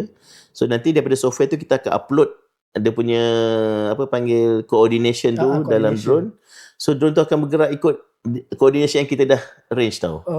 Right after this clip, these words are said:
Speaker 2: Okey.
Speaker 1: Ah,
Speaker 2: Ah,
Speaker 1: so,
Speaker 2: saya nampak drone tu berlampu-lampu. Yang tu
Speaker 1: ah,
Speaker 2: macam mana tu?
Speaker 1: itu pun kita boleh control. Okey, nak tukar, ah, dia ada setiap drone tu dia akan attach dengan, ah, dia panggil R G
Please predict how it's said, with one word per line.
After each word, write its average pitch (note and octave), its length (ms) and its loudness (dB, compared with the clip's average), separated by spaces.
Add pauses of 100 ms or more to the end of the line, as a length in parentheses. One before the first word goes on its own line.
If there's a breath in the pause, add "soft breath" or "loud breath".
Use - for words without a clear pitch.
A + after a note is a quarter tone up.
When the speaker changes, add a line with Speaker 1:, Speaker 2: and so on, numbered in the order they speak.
Speaker 2:
Okey. B2+ 440 -10
Speaker 1:
Ah, F3+ 280 -2
Speaker 2:
Ah, - 0 -
Speaker 1:
so, D3 240 -4
Speaker 2:
saya E3 160 -4
nampak F3+ 240 -6
drone E3+ 180 0
tu F#3+ 80 -2
berlampu-lampu. D3+ 680 -2
Yang D#3 140 -2
tu G#3 60 2
Speaker 1:
ah, G2 140 2
Speaker 2:
macam F3+ 140 -2
mana G3 160 -2
tu? C3 80 -8
Speaker 1:
itu A2+ 200 0
pun F#3 180 2 (100)
kita C#3+ 180 0
boleh B2+ 180 0
control. B2 400 0
Okey, - 240 -4
nak G2+ 200 -4
tukar, G#2+ 320 2
ah, G2 200 0
dia A#2+ 360 0
ada G#2+ 160 -4
setiap A#2 400 -2
drone C3+ 160 2
tu D#3 100 -4
dia C#3 140 0
akan C3 160 -6
attach A2+ 260 -6
dengan, A2 380 -4 (520 loud breath)
ah, G#2 300 0
dia G#2+ 140 -2
panggil A2 240 0
R A2 240 2
G G#2+ 80 -10